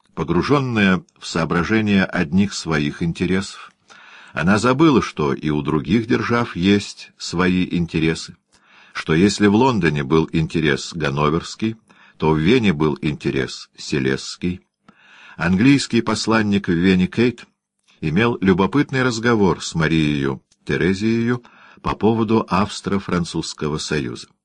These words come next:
Когда Кейт заметил, что этот союз есть нарушение прежних дружественных отношений Австрии и Англии, то императрица с жаром отвечала: «Не я покинула старую систему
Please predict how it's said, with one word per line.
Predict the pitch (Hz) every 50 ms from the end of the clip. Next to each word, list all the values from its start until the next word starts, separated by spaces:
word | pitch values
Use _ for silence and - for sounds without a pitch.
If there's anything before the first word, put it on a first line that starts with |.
| _ _ _ _ _ _ _ _ _ _ _ _
Когда | - - 151 - 85 113 110
Кейт | - - 127 120 113 110 - - - - -
заметил, | 92 - 98 98 98 90 - - 69 65 65
что | - - - 80
этот | 78 85 85 - 90 -
союз | - - - 90 92 85 73 67 - - -
есть | 76 78 76 - - -
нарушение | 80 78 85 87 - - 95 87 80 80 78 76 73
прежних | - - 85 92 90 80 71 69 67 65 - - _ - - - - - -
дружественных | 80 82 85 107 104 85 82 73 - - - 71 71 69 71 73 - 78
отношений | 73 - 80 78 73 - - 87 80 73 73 71
Австрии | 69 - 82 85 80 - - - - 139 - - 127 -
и | - 71 73 -
Англии, | - 110 127 123 107 82 67 64 60 - - _ _ _ _ _ _ _ _ _ _ _ _
то | - 73 69
императрица | 69 67 - 85 73 73 69 - 80 101 110 107 - - 98 95
с |
жаром | 80 67 60 64 69 76 78 82 78 156
отвечала: | - - 76 - - - 143 123 57 - - - _ _ _ _ _ _ _ _ _ _ _ _
«Не | - 76 78 85 85
я | 80 73 78 78 80 82
покинула | - - 110 113 110 - 131 131 123 113 107 101 92 85
старую | - - - - 85 76 69 69 65 64 62
систему | - - - - - - - 62 60 57 - - -